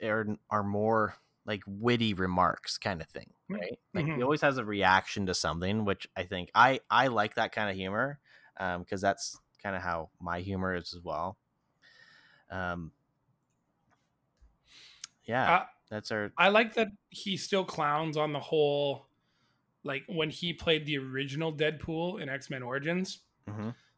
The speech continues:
Speaker 2: Um, and, like, him and Hugh Jackman had that really fun kind of banter back and forth. There was a video released the other day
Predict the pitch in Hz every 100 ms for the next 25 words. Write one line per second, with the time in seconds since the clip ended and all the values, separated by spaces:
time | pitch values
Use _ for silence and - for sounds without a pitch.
0 | _ - 131 127 170 156 151 165 151 131
1 | 156 147 139 139 190 151 143 147 151 139
2 | 143 143 135 135 143 143 139 - - 147
3 | 143 139 139 - 139 135 123 - 185 143
4 | 151 147 151 139 135 127 135 139 147 -
5 | 160 151 147 151 175 160 156 143 - 151
6 | 147 139 147 139 139